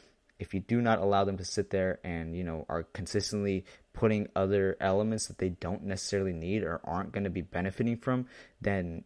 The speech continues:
you know, you're kind of adding, um, fuel for the flame to be ignited for them to not have a, a kind of, like, a structured place in society. And it's kind of what leads to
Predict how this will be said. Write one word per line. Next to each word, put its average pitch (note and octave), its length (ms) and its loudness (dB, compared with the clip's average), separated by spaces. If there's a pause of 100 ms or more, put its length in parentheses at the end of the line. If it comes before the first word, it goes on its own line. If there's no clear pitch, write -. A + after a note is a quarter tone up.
(120)
you G#2 140 0
know, E2+ 200 2
you're F2+ 180 2
kind G#2+ 300 2
of F#2+ 240 -2 (420)
adding, F#2 560 2 (120)
um, D#2 340 -4 (200)
fuel G#2 420 4 (400)
for G2+ 400 6
the F#2 80 -6
flame A2 260 2
to G#2 100 -4
be G2 120 2
ignited F2+ 500 0
for F2+ 140 -2
them F2 220 -6
to - 140 -10
not E2+ 440 -4
have E2+ 420 -2 (300)
a, - 80 -6
a F2+ 240 -2
kind G2+ 260 0
of, F2+ 60 0
like, F#2 160 0
a F2 80 0 (140)
structured - 600 0
place F2+ 300 0
in E2+ 60 -4
society. E2+ 540 -2
And E2+ 120 -4
it's - 120 -8
kind G#2 240 0
of F#2 120 -2
what F2+ 160 0
leads F#2+ 360 0
to E2+ 280 -4